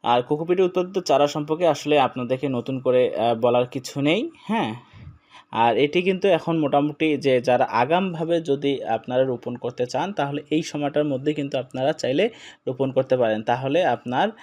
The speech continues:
আহ, ভালো দাম পাবেন। যেটি আগাম আমরা বলা হয় যে, যে ফুলকপির যে আগাম জাতগুলো, ফুলকপি শুধু না, ফুলকপি, বাঁধাকপি, তারপর হচ্ছে আপনার, আম, এখন,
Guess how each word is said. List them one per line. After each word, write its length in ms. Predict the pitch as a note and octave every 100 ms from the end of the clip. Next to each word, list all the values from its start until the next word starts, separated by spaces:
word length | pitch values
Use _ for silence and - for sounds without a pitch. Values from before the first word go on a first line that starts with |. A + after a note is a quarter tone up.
| - _
আহ, 200 | A#2+ A#2+
ভালো 300 | A2 C3 C#3
দাম 240 | C3 A#2+ B2
পাবেন। 280 | B2 A#2
যেটি 220 | A#2 B2 C3
আগাম 500 | A2+ B2 C#3+ C#3 A#2+
আমরা 360 | A#2+ A#2+ B2
বলা 420 | A2+ G#2 B2 B2
হয় 160 | A#2+ A#2+
যে, 140 | A#2+
যে 140 | A#2 B2
ফুলকপির 480 | - B2+ A#2 B2+ A#2+
যে 140 | A#2+
আগাম 320 | - A#2+ C3+
জাতগুলো, 360 | B2 A2 A2 A2
ফুলকপি 480 | - E3+ - G#3 A#3+
শুধু 260 | - G3
না, 220 | D#3+ B2
ফুলকপি, 640 | F3+ C#3 C#3+ C3+ C3 C3+ C3+ - - - -
বাঁধাকপি, 760 | A#2+ A#2 B2+ B2+ A#2+ C3 A#2 A#2
তারপর 380 | A2+ A2 - A#2+
হচ্ছে 400 | A#2+ - - B2+
আপনার, 460 | A#2 A#2 A#2 A2+
আম, 440 | F2+ A2+ A2 A2+ G#2+
এখন, 360 | A2 C3 A#2+